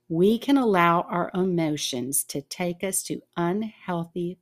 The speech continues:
places and get so fixated on our own worries that we lose sight of the fact that there are people all around us who are hurting and in need.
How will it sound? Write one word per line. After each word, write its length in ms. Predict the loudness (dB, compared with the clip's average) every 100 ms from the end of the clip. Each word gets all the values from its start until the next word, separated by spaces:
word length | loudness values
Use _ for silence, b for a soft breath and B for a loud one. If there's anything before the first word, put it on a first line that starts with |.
| _
places 680 | -8 -6 -6 -10 -8 -8 -10 b b b b b _ _
and 80 | -2
get 160 | -2 0
so 680 | -2 2 2 4 2 0 0
fixated 580 | 0 0 0 2 0
on 180 | -2 -2
our 200 | -4 -6 _ -2
own 400 | 2 4 6 4
worries 680 | 0 -2 -2 -2 -4 -6 -8 _ _ _ _ _ _ _
that 140 | -6 0
we 120 | 0
lose 380 | 2 0 2 2
sight 260 | 2 2
of 80 | 0
the 60 | -2
fact 360 | -2 -2 0
that 140 | -4 -2
there 160 | -2
are 60 | -2
people 480 | -2 -4 -2 -6 _
all 300 | -4 -2 -4
around 480 | -4 -4 0 0 0
us 180 | -4
who 160 | -8 -8
are 160 | -10 -10
hurting 400 | -6 -2 -2 -2 -6
and 140 | -4 -2
in 140 | 0
need. 340 | 0 -2 -6